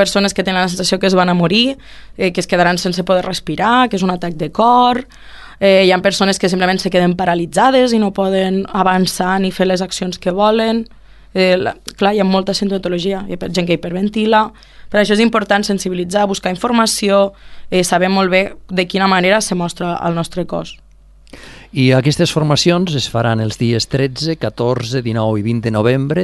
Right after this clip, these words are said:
Speaker 2: de quatre de la tarda a set de la tarda, a l'Espai Jove de Tortosa.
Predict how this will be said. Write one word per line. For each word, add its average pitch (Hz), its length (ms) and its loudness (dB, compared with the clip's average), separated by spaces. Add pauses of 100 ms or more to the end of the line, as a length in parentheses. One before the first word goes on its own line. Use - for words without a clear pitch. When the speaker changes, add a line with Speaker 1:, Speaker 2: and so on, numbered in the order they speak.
Speaker 2:
de 107 80 -4
quatre 107 240 -2
de 98 80 -4
la 92 80 -4
tarda 104 400 -2
a - 160 -18
set 95 160 -6
de 101 80 -6
la 101 100 -2
tarda, 113 400 0
a 113 60 -4
l'Espai 107 320 -6
Jove 107 320 -2
de 110 140 -4 (100)
Tortosa. 92 480 -6